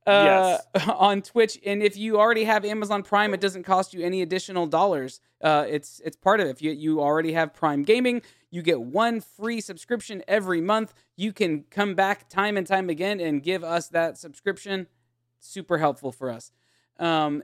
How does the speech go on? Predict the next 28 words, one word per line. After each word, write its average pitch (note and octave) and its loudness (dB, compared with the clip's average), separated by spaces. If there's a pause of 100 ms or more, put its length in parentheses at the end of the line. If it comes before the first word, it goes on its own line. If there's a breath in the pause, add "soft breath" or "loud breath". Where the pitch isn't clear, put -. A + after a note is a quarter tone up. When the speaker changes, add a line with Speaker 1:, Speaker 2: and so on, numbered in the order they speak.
Speaker 1:
and, F3 -2
uh, E3+ 2
I E3+ -8
think D4 -6
that's - -4
all, G3+ 0
right? G#3+ -4
Join G#3 -4
the G#3 -6
conversation G#3 -6
in G#3 -8
Slack. G3+ 0
I - -4
think G3+ -6
I G3 6
already G3 0
said E3+ -6
that. E3 -2 (320)
We E3 -4
continue F3 -6
these D#3+ -6
conversations D#3+ -4
on D3+ -2
in D3+ -4
the C#3+ -4
Slack D3+ -2
channel, D3+ -2
um, C3 -6